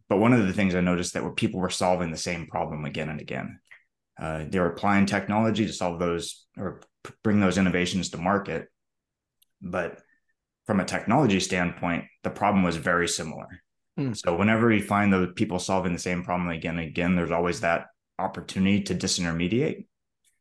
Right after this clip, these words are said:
Speaker 1: And that's really what we set out to do, is to build a platform that could take people's clinical innovations, host them and get them to market much quicker for a lower cost and, uh,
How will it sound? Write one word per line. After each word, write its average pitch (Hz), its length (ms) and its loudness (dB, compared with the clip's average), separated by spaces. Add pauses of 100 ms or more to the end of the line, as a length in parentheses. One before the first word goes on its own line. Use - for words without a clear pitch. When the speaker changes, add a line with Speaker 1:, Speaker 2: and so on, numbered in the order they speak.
Speaker 1:
And 95 80 -2
that's 98 200 0
really 90 220 2
what 80 180 -2
we 73 80 -6
set 82 180 -8
out 78 200 -4
to - 60 -14
do, 76 280 -4
is 76 200 -6
to 80 320 -4 (500)
build 98 280 2
a 87 40 -2
platform 80 840 -4 (140)
that 80 220 -4
could 82 260 -6
take 104 260 -2
people's 92 320 0
clinical 90 480 -2
innovations, 80 840 -6 (460)
host 98 280 0
them 90 140 2
and 82 120 0
get 87 160 -2
them 82 160 -6
to 78 60 -4
market 80 320 -2
much 80 240 -2
quicker 69 300 -2
for 73 180 -4
a 76 60 0
lower 78 280 0
cost - 520 -6 (180)
and, 80 400 -6
uh, 78 240 -6